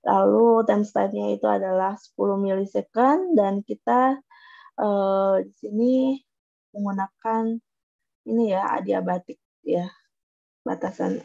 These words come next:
adiabatik, jadi tidak ada perpindahan bat-, panas dengan, eh, lingkungan di luarnya. Nah, ini adalah, eh, physical properties-nya ya untuk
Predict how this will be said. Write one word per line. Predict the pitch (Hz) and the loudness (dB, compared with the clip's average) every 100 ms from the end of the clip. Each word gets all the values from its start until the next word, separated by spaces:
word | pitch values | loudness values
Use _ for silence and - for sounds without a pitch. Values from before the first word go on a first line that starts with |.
| - | -8
adiabatik, | 175 180 180 175 175 - - - | -4 -2 0 -2 -2 -8 -14 -10
jadi | 175 - | -8 -8
tidak | 175 180 180 | -4 -2 -2
ada | 180 185 190 202 _ _ _ | -2 -2 -2 -6 _ _ _
perpindahan | _ 196 - 185 185 | _ -6 -4 -2 -2
bat-, | 185 180 - - - | -2 -4 -10 -18 -8
panas | 185 196 | -4 -4
dengan, | - 180 180 196 190 - - - - - - | -4 -4 -2 -4 -10 -20 -20 -20 -20 -18 -6
eh, | 190 180 185 185 | -2 0 0 -2
lingkungan | 185 185 175 175 180 | -2 -4 -2 0 0
di | |
luarnya. | 180 175 170 175 175 175 - _ _ _ _ _ _ _ _ _ _ _ _ - - _ - | 0 0 -2 -4 -6 -8 -14 _ _ _ _ _ _ _ _ _ _ _ _ -20 -20 _ -4
Nah, | 196 | 2
ini | 214 | 4
adalah, | 226 202 196 202 214 240 | 6 6 6 4 4 2
eh, | 196 196 190 190 190 190 190 202 - _ _ _ _ _ | 2 4 4 2 0 0 -2 -6 -12 _ _ _ _ _
physical | _ - 202 202 | _ -4 -2 -2
properties-nya | 202 202 202 - 214 - 247 | -4 -4 -6 -2 -2 2 2
ya | 226 208 | 4 2
untuk | 214 202 202 240 | 0 -4 -2 -2